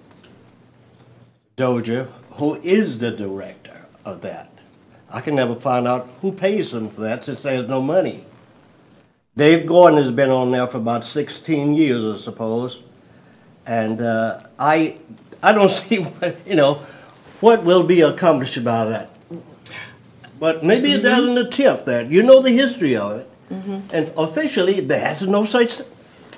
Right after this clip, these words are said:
Speaker 1: organization. You see, Palou's name there, but Dozier is the one who gets the money from the housing, whatever. She does a great job, as a matter of fact.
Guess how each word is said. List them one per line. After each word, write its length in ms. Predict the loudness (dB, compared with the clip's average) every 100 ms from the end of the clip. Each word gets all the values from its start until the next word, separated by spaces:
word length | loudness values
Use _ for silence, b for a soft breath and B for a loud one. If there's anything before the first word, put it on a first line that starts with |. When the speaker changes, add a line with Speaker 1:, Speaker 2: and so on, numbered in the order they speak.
| 0
Speaker 1:
organization. 760 | 2 4 4 4 4 2 -4 -8 -8
You 120 | -6
see, 200 | -2 -2
Palou's 580 | -2 -2 0 2 0 0
name 300 | 2 2 2
there, 320 | 0 0 -2 B B B
but 180 | -2 2
Dozier 380 | 6 6 6 4
is 220 | 2 2
the 80 | 0
one 420 | 2 2 2 -2 B B B
who 140 | -4 0
gets 220 | -2 -2
the 100 | -2
money 280 | 2 2 0
from 300 | -2 -2 -2
the 160 | -4
housing, 600 | -4 0 0 0 -6 -8 -12 -8
whatever. 460 | -6 -6 -8 -12 -16
She 120 | -8
does 200 | -4 -4
a 60 | -4
great 260 | -6 -6
job, 320 | -2 0 0 -4
as 180 | -8
a 60 | -6
matter 240 | -4 -4
of 80 | -4
fact. 280 | -4 -4